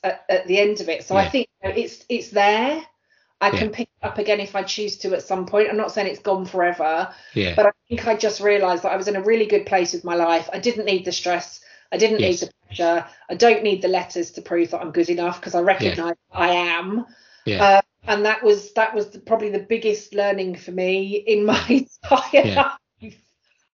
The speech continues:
Speaker 2: But it's, isn't it wonderful to go through that learning?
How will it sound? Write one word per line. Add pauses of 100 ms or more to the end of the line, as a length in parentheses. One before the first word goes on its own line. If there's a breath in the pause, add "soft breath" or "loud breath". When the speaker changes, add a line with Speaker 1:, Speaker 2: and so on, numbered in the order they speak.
(440)
Speaker 2:
But
it's, (240 loud breath)
isn't
it
wonderful
to
go
through
that
learning?